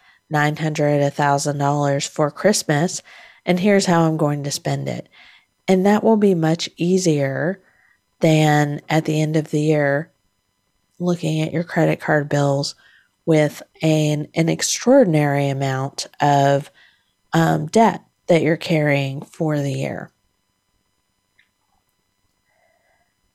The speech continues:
As you are going through, um, I know a lot of, a lot of people have,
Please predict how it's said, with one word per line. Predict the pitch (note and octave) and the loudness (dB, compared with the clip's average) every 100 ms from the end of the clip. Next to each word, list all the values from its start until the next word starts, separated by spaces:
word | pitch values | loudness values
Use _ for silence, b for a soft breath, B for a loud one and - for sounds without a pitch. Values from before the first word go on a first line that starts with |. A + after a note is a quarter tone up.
| _ _ _ _ _ B5+ _ _ _ _ _ _ _ _ _ E3+ | _ _ _ _ _ _ _ _ _ _ _ _ _ _ _ 0
As | F#3 A3 A3 | 2 2 4
you | G#3 G3+ | 4 6
are | G3 | 4
going | F3+ E3+ E3 E3 | 4 2 2 -2
through, | F3 F#3+ E3+ E3 E3 E3 D#3+ D3+ - | -6 0 4 6 6 6 4 2 -4
um, | D3+ D3 C#3+ C#3 D3 - _ _ _ _ _ _ D#3+ | -4 -2 -4 -6 -10 -16 _ _ _ _ _ _ -4
I | |
know | D#3+ D3+ | -2 0
a | D3+ | 0
lot | D3+ D3+ | 0 0
of, | D3+ D#3 D#3 - | 0 -2 -6 -4
a | E3+ | -2
lot | D#3 D3+ D#3 | 0 2 0
of | D#3+ - | -2 -2
people | E3 D#3+ D#3 C#3+ | -2 0 0 0
have, | D#3+ D3 C#3+ | 0 0 -2